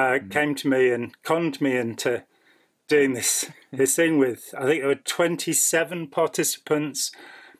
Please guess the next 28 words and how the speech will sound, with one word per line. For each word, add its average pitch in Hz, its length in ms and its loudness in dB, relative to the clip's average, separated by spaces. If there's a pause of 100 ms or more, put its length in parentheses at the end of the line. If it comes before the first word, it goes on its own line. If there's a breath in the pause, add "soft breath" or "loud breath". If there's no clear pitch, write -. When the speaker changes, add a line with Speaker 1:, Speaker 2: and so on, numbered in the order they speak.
(200)
Speaker 2:
And 147 120 2
I'd 175 160 2
Speaker 1:
Mm-hmm. 104 180 -18
Speaker 2:
come 165 220 -2
back, 156 400 0 (120)
I, 147 140 0 (140)
I 156 120 2
left 151 480 -2
studying 143 680 2 (480 soft breath)
the 123 80 2
history 139 540 2
of 113 120 -2 (160)
Scientology 131 880 2 (1200)
and 123 140 -2
your 131 260 2 (520 loud breath)
ancient 135 360 0
relative, 139 540 0 (600 soft breath)
um, 135 500 0 (200)
back 160 200 -2
in 143 80 2
ninety-six. 151 800 0 (560 loud breath)
And, 135 500 0
Speaker 1:
Mm-hmm. 156 80 4
Speaker 2:
uh, 139 320 4
in 143 140 0
two 196 160 2
thousand 175 280 2
thirteen, 160 800 2